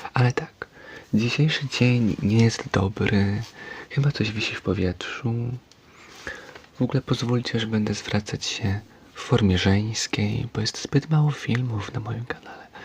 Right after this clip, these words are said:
gdzie zwracam się w formie żeńskiej. Jakoś tak podświadomie ta męska forma wchodzi. Tak być nie może, kobiety kochane. Jesteście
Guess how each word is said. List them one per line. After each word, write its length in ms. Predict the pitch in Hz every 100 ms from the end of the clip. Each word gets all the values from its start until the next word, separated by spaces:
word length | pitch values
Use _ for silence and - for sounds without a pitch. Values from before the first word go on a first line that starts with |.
| - - -
gdzie 160 | - 101
zwracam 420 | 104 - 101 104
się 140 | 104 -
w 40 |
formie 340 | - - 101
żeńskiej. 640 | 101 98 98 - - - 143 _ - - - - -
Jakoś 240 | 107 - -
tak 180 | -
podświadomie 640 | - - - 107 101 101 98
ta 220 | - 104 - - - - 107
męska 380 | 98 95 -
forma 420 | 95 - 101 98 95
wchodzi. 460 | - - - - - - - - - - -
Tak 140 | 104 -
być 160 | -
nie 60 | 107
może, 400 | 98 101 - -
kobiety 460 | - - 107 107 - - - - - - - - - -
kochane. 520 | - 113 - 110 104 117 - - - - - - - - - - - - - - - - - - - - - - - - - - - _
Jesteście 520 | - - - - -